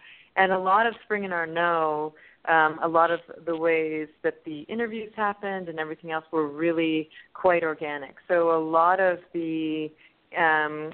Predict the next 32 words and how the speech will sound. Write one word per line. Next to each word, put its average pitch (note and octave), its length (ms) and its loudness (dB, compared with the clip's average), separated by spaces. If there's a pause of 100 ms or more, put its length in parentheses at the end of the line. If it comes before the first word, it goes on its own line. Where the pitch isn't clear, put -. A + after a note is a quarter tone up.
(100)
what F3+ 240 2
could F3+ 160 -8
be F3 120 -10
called E3+ 440 -2
interview F3+ 380 -10
material A3+ 560 -6 (100)
came F#3+ 240 -8
out E3+ 320 -2
of D#3 200 -4 (120)
Vérité E3 640 2
situations, D3 760 -8 (420)
both F3 240 2
in E3 160 -4 (100)
France E3+ 380 0 (240)
and E3 180 -2
in E3 320 -4
Toronto, D3+ 720 -2 (320)
both E3+ 240 2
in E3 120 -4
their D3+ 160 -6
living, F#3 640 -6 (220)
uh, D3+ 240 0 (160)
space D3+ 280 -12 (200)
and D#3+ 420 -2
within D#3 380 -2
their D3 220 -6
studios. C#3+ 500 -4 (420)
We F#3 160 0
definitely F3+ 800 -2
did E3 300 -2 (120)
do D#3+ 280 -4 (160)
some F3+ 440 -2